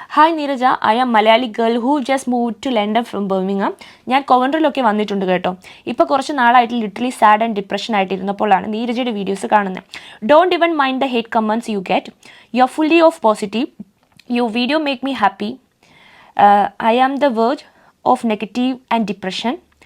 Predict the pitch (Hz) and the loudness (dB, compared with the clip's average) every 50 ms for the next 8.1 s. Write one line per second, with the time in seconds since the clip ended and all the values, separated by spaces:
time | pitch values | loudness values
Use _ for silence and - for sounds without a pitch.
0 | _ _ - - _ _ - 226 285 277 - 247 247 254 285 294 254 277 277 233 | _ _ -20 -20 _ _ 0 2 2 2 0 -2 0 0 0 2 2 0 0 0
1 | 285 302 294 294 285 262 262 269 285 285 247 208 202 202 - - 120 - - _ | -2 -2 -2 -2 -4 -4 -6 -6 -6 -2 0 0 0 0 -2 -6 -6 -6 -6 _
2 | 196 208 208 190 - 262 269 294 - - - - _ 214 214 220 220 220 - 240 | -6 -6 -6 -4 0 0 0 0 -2 -6 -16 -10 _ -2 0 0 -2 -2 -6 -4
3 | 233 220 202 202 202 202 - 226 220 208 196 196 202 233 269 226 185 180 196 - | -2 -2 -2 -2 -2 -4 -6 -6 -6 -4 -4 -2 -2 -2 0 0 0 0 0 -2
4 | - _ _ _ _ _ _ - - - - - - 269 240 302 330 330 285 240 | -4 _ _ _ _ _ _ -20 -20 -12 0 2 2 2 2 0 0 0 -2 0
5 | 226 220 226 - - _ _ _ _ _ _ _ _ _ _ _ _ _ _ - | 0 0 0 -2 -4 _ _ _ _ _ _ _ _ _ _ _ _ _ _ -6
6 | 202 - - 214 226 240 320 349 - - 330 330 339 294 269 262 240 262 277 254 | -6 -2 0 2 2 2 2 0 0 0 0 0 0 0 -2 -2 -2 -2 -4 -4
7 | 220 220 - - 226 240 247 - 247 233 208 202 - 190 190 185 185 - 196 302 | -4 -6 -4 -2 -2 -2 0 -2 -2 -2 -2 -4 -4 -4 -4 -4 -4 -4 -6 -6
8 | - | -6